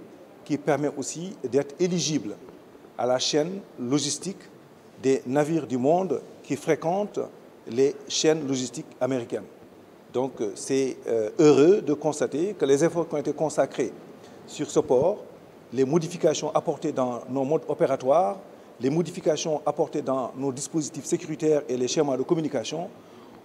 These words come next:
ont fait l'objet d'une appréciation positive par ceux qui sont garants des référentiels de certification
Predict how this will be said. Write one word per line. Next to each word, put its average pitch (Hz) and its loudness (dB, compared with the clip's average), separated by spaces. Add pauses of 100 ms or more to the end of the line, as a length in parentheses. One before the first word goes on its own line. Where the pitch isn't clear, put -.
ont 156 4
fait 139 2
l'objet 131 2
d'une 135 -4 (100)
appréciation 151 -2 (160)
positive 160 -2 (540)
par 139 -2
ceux 226 4 (160)
qui 190 -8 (120)
sont 156 -2 (160)
garants 165 6 (360)
des 135 6
référentiels 156 0
de 131 0
certification 151 -4